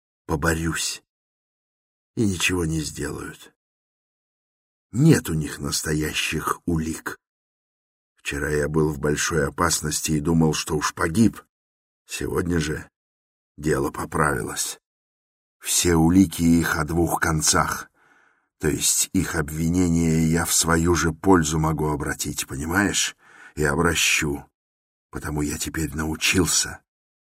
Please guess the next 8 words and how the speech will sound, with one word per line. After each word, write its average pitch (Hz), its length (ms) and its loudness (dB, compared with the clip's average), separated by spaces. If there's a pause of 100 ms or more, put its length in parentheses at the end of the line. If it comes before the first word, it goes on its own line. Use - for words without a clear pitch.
(460)
Но 67 260 -4
во 65 140 -2
строк - 500 0
меня 71 300 0
посадят, - 640 -6
наверно. - 640 -14 (840)
Если 73 340 -2
бы 73 340 -2